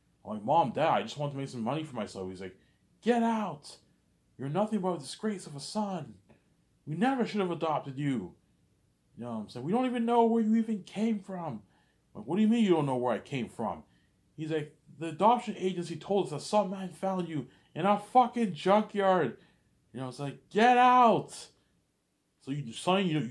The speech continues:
you're saying you don't know who my parents are? You found me in a junkyard? Yeah, some man found you in a junkyard. We don't even know who your parents are. Get out of my house. Take your things and get out.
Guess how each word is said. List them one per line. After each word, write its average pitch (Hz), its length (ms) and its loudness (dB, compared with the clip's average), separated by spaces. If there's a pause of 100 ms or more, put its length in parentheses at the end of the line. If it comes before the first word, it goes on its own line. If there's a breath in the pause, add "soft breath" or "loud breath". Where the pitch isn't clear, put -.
(120)
you're 123 100 -6
saying 175 300 -2
you 143 60 -2
don't 139 300 2
know 139 400 0
who 120 140 -8
my 123 120 -6
parents 131 440 -8
are? 175 320 2 (280 loud breath)
You 113 80 -6
found 151 360 0
me 147 60 0
in 135 60 0
a 110 40 -2
junkyard? 131 540 -4
Yeah, 233 280 4
some 180 300 -2
man 165 240 -2
found 165 280 -2
you 143 60 -2
in 127 60 -2
a - 20 -6
junkyard. 135 240 -6
We 139 100 -4
don't 208 140 0
even 202 140 -2
know 202 100 -2
who 196 100 -2
your 190 120 -2
parents 220 480 -4
are. 165 360 0 (840 soft breath)
Get 254 140 4
out 269 180 6
of 240 60 2
my 240 140 4
house. 202 400 0
Take 233 300 2
your 233 100 -2
things 226 340 0
and 139 200 -6
get 202 180 4
out. 180 500 0